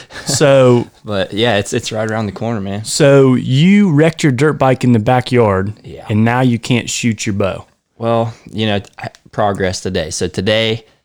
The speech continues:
Speaker 2: is the second time that I've tried to draw my bow back. I shoot a compound bow, so that, or you've heard it called a vertical bow. Uh, today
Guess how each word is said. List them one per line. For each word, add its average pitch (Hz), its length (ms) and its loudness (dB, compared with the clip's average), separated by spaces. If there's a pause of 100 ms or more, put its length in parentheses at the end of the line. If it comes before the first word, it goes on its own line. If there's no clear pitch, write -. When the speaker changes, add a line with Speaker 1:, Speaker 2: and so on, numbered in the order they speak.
(1040)
Speaker 2:
is 92 100 -12
the 87 80 -10
second 113 360 -6
time 92 260 -6
that 82 100 -10
I've 85 140 -12
tried 90 220 -6
to 80 40 -12
draw 90 240 -6
my 87 140 -12
bow 87 180 -8
back. 82 260 -12
I - 40 -16
shoot - 220 -8
a 80 40 -10
compound 82 540 -8
bow, 76 240 -18
so 82 300 -16
that, 92 180 -16 (120)
or 80 280 -12
you've 90 160 -14
heard 90 240 -12
it - 20 -20 (460)
called 90 180 -4
a 87 60 -10
vertical 85 420 -6
bow. 80 240 -12 (880)
Uh, 87 160 -14
today 98 680 -4